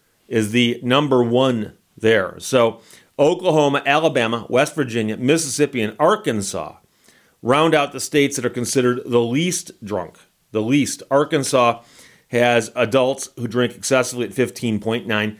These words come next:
Oklahoma, fourteen point five. So alcohol has left an indelible mark on culture, politics, and society, while its health effects can be numerous,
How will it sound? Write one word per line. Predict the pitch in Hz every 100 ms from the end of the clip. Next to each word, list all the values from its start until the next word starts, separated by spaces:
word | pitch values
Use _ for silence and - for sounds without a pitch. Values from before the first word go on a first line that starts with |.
| _ _ -
Oklahoma, | 139 143 135 139 143 117 110 -
fourteen | - 143 151 151 - 147 143 143
point | 135 131 123 101
five. | - 104 123 85 - - _ _ - - _
So | - 92 98
alcohol | 127 151 160 139 131
has | 113
left | 123 127
an | 110 143
indelible | 117 127 139 143
mark | 123 127 127
on | 107
culture, | 95 165 - - 175
politics, | 165 139 147 147 139 131
and | 101 90
society, | 92 - 131 127 131 - _ _ _ _
while | 101 101
its | 98
health | 101 135 147 -
effects | 110 127 120 - - _ _
can | - 143
be | 135
numerous, | 147 226 190 165 160